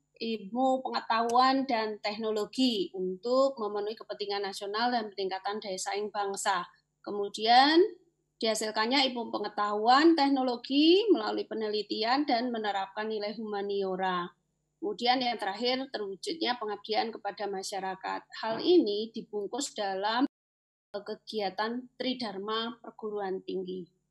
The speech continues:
Sekilas tentang jenis dan program pendidikan,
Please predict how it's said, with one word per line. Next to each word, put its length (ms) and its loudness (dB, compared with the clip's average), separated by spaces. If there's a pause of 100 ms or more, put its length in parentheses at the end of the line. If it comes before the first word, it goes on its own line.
(340)
Sekilas 480 4
tentang 560 4
jenis 800 0
dan 400 0
program 640 2
pendidikan, 960 2